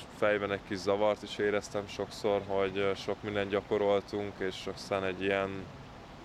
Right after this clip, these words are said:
katyvasz lett belőle, hogy így kicsit ez, kicsit az, és akkor így, így hirtelen így, így valahogy így elvesztettük, hogy akkor most mit is csinálunk.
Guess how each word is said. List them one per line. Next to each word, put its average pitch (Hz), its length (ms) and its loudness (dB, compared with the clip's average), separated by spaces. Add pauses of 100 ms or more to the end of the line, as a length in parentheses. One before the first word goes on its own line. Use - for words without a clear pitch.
(760)
katyvasz 104 440 -2
lett 104 120 2
belőle, 104 500 4
hogy 98 220 0
így 98 200 -2
kicsit - 320 -6
ez, 98 200 2
kicsit - 340 -8
az, 101 240 4
és - 180 -6
akkor 98 260 -4
így, 98 240 0
így 98 180 -4
hirtelen 98 400 0
így, 98 180 -2
így 95 140 -4
valahogy 95 300 0
így 95 180 -2
elvesztettük, 95 760 -2
hogy 95 140 0
akkor 95 260 -4
most 98 220 -8
mit 104 120 -4
is 107 160 -2
csinálunk. 107 540 0